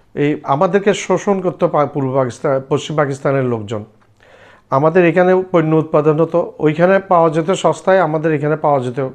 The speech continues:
দামে। তো এইভাবে শোষণ করতো, শোষণ, শাসন, নির্যাতন এগুলি চালাতো বাঙালিদের উপর। তো সেটা আমরা কিন্তু ভুলে যাই না। ইতিহাস আমরা ভুলে গেলে কি, ইতিহাস তো ভুলে যাবে, যায় না।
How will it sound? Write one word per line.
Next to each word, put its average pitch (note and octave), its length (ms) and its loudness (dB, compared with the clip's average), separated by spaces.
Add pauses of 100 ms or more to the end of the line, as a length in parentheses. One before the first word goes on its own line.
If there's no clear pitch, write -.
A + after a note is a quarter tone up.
(120)
দামে। G#2+ 340 -6 (920)
তো - 120 -14
এইভাবে F3 380 4
শোষণ F3 360 -2
করতো, E3 420 -2
শোষণ, E3 540 -2
শাসন, D3+ 580 -2 (240)
নির্যাতন C3+ 600 -2 (120)
এগুলি C3+ 280 -4
চালাতো B2+ 400 -2
বাঙালিদের A2+ 560 -6
উপর। G#2 200 -12 (1160)
তো A#2 320 -2 (580)
সেটা D3+ 320 0
আমরা E3 180 0
কিন্তু F3 200 -2
ভুলে D#3 280 2
যাই D#3+ 160 2
না। E3 60 0
ইতিহাস G#3+ 520 0
আমরা G3 220 2
ভুলে F#3+ 240 2
গেলে G3 200 2
কি, F3 160 -2
ইতিহাস F3 320 0
তো F#3 80 0
ভুলে D#3+ 240 0
যাবে, B2+ 280 -2
যায় A2+ 200 -6
না। - 120 -14